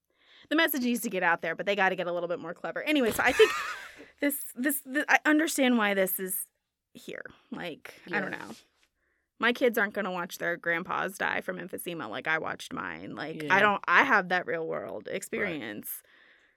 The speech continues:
Speaker 1: but my kids
Speaker 2: My
Speaker 1: don't.
Speaker 2: grandfather quit smoking cold turkey in nineteen seventy-six. And in
Speaker 1: That is so
Speaker 2: twenty fourteen, he died
Speaker 1: impressive.
Speaker 2: of lung cancer.
Speaker 3: Yeah.
Speaker 1: That's heartbreaking.
Speaker 2: 'Cause it was already done. The damage was done.
Speaker 1: That is so
Speaker 2: You know,
Speaker 1: upsetting.
Speaker 2: I mean, that's just, that's because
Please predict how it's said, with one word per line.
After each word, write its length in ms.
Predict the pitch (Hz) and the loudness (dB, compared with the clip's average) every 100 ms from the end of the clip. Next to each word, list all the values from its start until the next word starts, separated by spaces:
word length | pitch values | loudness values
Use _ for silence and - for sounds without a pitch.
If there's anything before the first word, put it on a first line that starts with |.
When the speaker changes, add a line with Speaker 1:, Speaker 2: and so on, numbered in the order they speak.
| _ - | _ -10
Speaker 1:
but 140 | - | -8
my 100 | - | -8
kids 320 | - - 214 | -8 -8 -6
Speaker 2:
My 60 | 202 | -6
Speaker 1:
don't. 40 | 107 | -2
Speaker 2:
grandfather 340 | 110 120 104 | 0 0 -4
quit 240 | - 120 - | -6 -10 -10
smoking 500 | 110 98 104 98 - _ _ - | -12 -10 -12 -12 -16 _ _ -10
cold 220 | 127 117 | -6 -6
turkey 300 | 117 101 104 | -8 -12 -12
in 80 | 101 | -10
nineteen 400 | 98 - 107 95 | -10 -12 -14 -14
seventy-six. 640 | 98 92 98 - 101 - | -14 -16 -16 -16 -18 -10
And 60 | - | -6
in 40 | |
Speaker 1:
That 40 | 214 | -4
is 60 | |
so 60 | 110 | -2
Speaker 2:
twenty 100 | 110 - 113 190 | -2 -2 -6 -4
fourteen, 240 | - 90 | -4 -4
he 100 | 92 | -6
died 20 | 95 | -6
Speaker 1:
impressive. 240 | 95 92 92 | -6 -6 -8
Speaker 2:
of 60 | |
lung 120 | 95 98 | -12 -16
cancer. 380 | 104 - - - - 143 | -18 -20 -20 -20 -20 -12
Speaker 3:
Yeah. 180 | 151 147 | -10 -6
Speaker 1:
That's 220 | 175 160 | -6 -8
heartbreaking. 400 | - 147 - - | -12 -18 -20 -14
Speaker 2:
'Cause 100 | 143 | -10
it 40 | |
was 100 | 151 | -4
already 140 | 139 127 | -2 0
done. 240 | 135 120 | -2 -4
The 60 | 101 | -4
damage 300 | 117 110 95 | -6 -6 -8
was 100 | 101 | -16
done. 220 | - - - _ | -18 -18 -20 _
Speaker 1:
That 180 | - 190 | -18 -16
is 80 | 180 | -12
so 180 | - 165 | -12 -12
Speaker 2:
You 40 | |
know, 40 | 160 | -16
Speaker 1:
upsetting. 240 | - 117 92 87 | -12 -8 -8 -6
Speaker 2:
I 60 | 127 | -4
mean, 120 | 120 | -2
that's 180 | 117 - | -4 -4
just, 260 | 117 - - | -10 -10 -10
that's 360 | 120 113 - - _ _ _ | -6 -6 -8 -18 _ _ _
because 340 | 147 139 143 | -4 0 0